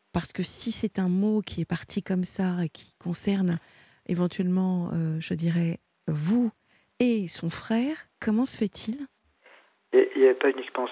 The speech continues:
Speaker 2: ça, euh, on avait des, des casseroles, euh, qu'on traînait chacun de notre côté. On s'est, on s'est retrouvés, elle, euh, par une, euh, une,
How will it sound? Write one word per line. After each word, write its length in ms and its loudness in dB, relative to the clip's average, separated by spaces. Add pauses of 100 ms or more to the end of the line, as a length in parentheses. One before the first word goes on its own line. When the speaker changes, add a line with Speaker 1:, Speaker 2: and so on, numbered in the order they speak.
Speaker 2:
ça, 80 0
euh, 640 8
on 60 -2
avait 220 4
des, 280 4
des 140 0
casseroles, 640 2
euh, 220 2 (100)
qu'on 320 -8
traînait 380 0
chacun 260 -2
de 80 0
notre 180 -6
côté. 300 -4 (880)
On 100 -4 (160)
s'est, 400 4
on 60 0 (100)
s'est 60 2
retrouvés, 580 4
elle, 320 4
euh, 360 2 (500)
par 240 4
une, 240 -8
euh, 380 -4 (600)
une, 140 -8